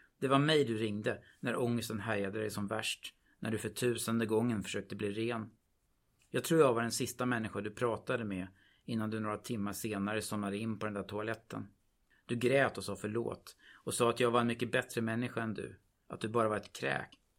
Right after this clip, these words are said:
Sen la du på, utan att jag fick chans att svara. En sak vet jag säkert, jag har aldrig varit en bättre människa än du.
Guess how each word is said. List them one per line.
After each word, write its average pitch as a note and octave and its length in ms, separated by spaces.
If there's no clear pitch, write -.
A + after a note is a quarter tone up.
Sen A#2+ 200
la A2 120
du G#2+ 80
på, - 380
utan A2 320
att G#2 120
jag F#2+ 120
fick A2 140
chans G#2 280
att F#2 80
svara. A2 460
En C#3 200
sak G2+ 260
vet - 140
jag F2+ 100
säkert, - 600
jag A#2+ 100
har - 160
aldrig A#2+ 400
varit F#2 300
en G2 120
bättre F#2+ 300
människa G2+ 380
än G2+ 120
du. - 260